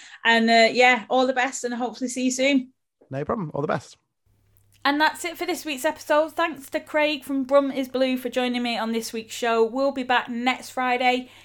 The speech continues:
Speaker 1: In between now and then, we've got two games. The first on Sunday, Birmingham, as we've been talking about there, at Saint Andrews, two P M kickoff. Uh, will be available to watch live via the F A Player.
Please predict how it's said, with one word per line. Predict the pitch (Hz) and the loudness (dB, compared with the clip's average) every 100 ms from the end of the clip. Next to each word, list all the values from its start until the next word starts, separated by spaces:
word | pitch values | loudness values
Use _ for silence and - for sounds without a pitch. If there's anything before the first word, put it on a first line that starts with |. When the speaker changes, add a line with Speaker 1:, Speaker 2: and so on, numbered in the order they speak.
| - - | -8 -2
Speaker 1:
In | 302 | 0
between | 311 - 311 294 269 | 0 -4 -2 0 0
now | 285 | 2
and | 285 277 | 2 2
then, | 277 277 | 2 2
we've | 262 | 0
got | 247 - | -6 -8
two | - 311 302 | -4 -4 0
games. | 277 277 285 285 | 0 0 0 -4
The | - | -6
first | 254 285 277 269 | -4 0 0 0
on | 254 269 | -4 -4
Sunday, | 269 262 269 277 285 _ | -4 -2 0 -2 -6 _
Birmingham, | 247 254 262 254 262 285 | 0 2 2 0 -2 -4
as | 247 247 | -6 -6
we've | 240 | -8
been | 233 247 | -8 -8
talking | 247 247 254 | -6 -6 -4
about | 240 233 196 | -2 -2 0
there, | 233 233 233 - - - | 2 2 0 -8 -20 -2
at | 269 262 | 0 0
Saint | 277 247 | -2 -2
Andrews, | 247 233 240 247 247 240 - - _ | -4 -4 -2 -2 -2 -6 -14 -20 _
two | - 320 | -8 -8
P | 277 | -2
M | 302 277 | 0 0
kickoff. | 269 285 285 285 285 - | -2 -4 2 0 0 -4
Uh, | 240 226 | -2 0
will | 294 | -2
be | 294 285 | -2 -2
available | 262 262 247 240 | 0 0 -2 -4
to | 233 247 | -6 -4
watch | 226 226 | -4 -4
live | 233 226 226 | 0 0 0
via | 233 226 220 | -2 -2 -2
the | 220 | -4
F | 226 - | -6 -6
A | 214 | -8
Player. | 214 226 220 220 | -6 -4 2 2